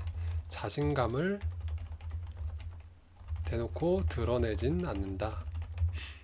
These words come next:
악연이 끊어진다. 요 부분도 바꿔볼게요. 음, 안 좋은 영향을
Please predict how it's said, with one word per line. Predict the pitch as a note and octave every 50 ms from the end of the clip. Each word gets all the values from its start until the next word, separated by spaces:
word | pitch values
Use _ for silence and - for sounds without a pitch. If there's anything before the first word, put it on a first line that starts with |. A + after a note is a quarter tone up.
| - - - - - -
악연이 | - - A#2 B2+ D#3 E3 F3 E3+ D#3 -
끊어진다. | - - A3 A3+ A#3 A#3 G#3 G#3+ G3+ G3 F#3 G3 G3 F#3+ F#3+ F#3+ F#3+ F#3 F#3 F#3 F#3 F#3 F3+ F3+ C#3+
요 | C3 B2+
부분도 | D3 E3+ F3 D#3 C#3+ B2 A#2 B2+ C3+ C#3+ C3+ A#2+ A2 G#2 - - - - - - - - - - -
바꿔볼게요. | - - - - E3 D3+ B2+ A2 - - G2+ G#2 C3+ D3+ - - - - - - - - - - - - - -
음, | C3 A#2+ A#2+ A#2+ A#2+ A#2+ A#2 A#2+ A#2+ B2 B2+ A2+ - - - - - - - - - - - - - - - - - - - - - - - - - - - - - - - - - - - - - - - - - - - - - - - - - - - - - - - - - - - - - - - - - -
안 | - - B2 B2 C3
좋은 | - E3 F3 E3+ E3 D#3 D#3+ F3 F3+ E3 C#3
영향을 | A#2+ G#2+ A2 A#2 A2+ A2 G#2 G#2 A2+ D3+ F3